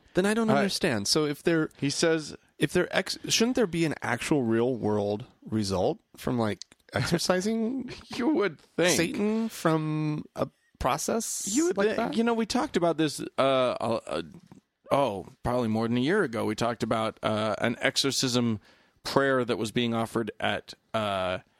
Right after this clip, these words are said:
Speaker 2: at, uh, abortion clinics.
Speaker 1: Mm.
Speaker 2: And they were going to exorcise the demons of abortion or
Speaker 1: Yeah.
Speaker 2: whatever. Which
Speaker 1: And they, they stopped. They were
Speaker 2: Which
Speaker 1: successful,
Speaker 2: uh,
Speaker 1: right?
Speaker 2: right, 'cause there are no mo-,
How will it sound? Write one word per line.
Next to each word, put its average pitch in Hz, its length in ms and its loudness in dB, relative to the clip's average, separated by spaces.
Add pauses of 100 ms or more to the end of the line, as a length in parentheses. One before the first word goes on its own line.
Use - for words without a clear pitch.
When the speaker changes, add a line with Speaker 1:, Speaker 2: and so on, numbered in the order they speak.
(520)
Speaker 2:
at, - 300 -2
uh, - 60 -10 (400)
abortion 151 540 2
clinics. - 600 -6
Speaker 1:
Mm. 110 600 2
Speaker 2:
And 117 120 2
they 127 60 2
were 123 80 0
going 127 220 2
to 127 80 -2 (140)
exorcise 107 1040 0 (280)
the 131 80 0
demons 123 840 0
of - 220 -4
abortion 101 580 -2
or 64 100 -6
Speaker 1:
Yeah. 85 40 -4
Speaker 2:
whatever. 87 420 -2 (420)
Which 131 160 0
Speaker 1:
And 135 80 0
they, 131 260 2
they 117 340 0
stopped. - 440 -4 (180)
They 104 140 0
were 98 300 0
Speaker 2:
Which - 100 -10
Speaker 1:
successful, 131 580 -2
Speaker 2:
uh, 127 140 0
Speaker 1:
right? 151 120 -6
Speaker 2:
right, 202 240 0
'cause 117 220 -2
there 123 240 2
are 135 160 2
no 139 180 2
mo-, 139 160 -2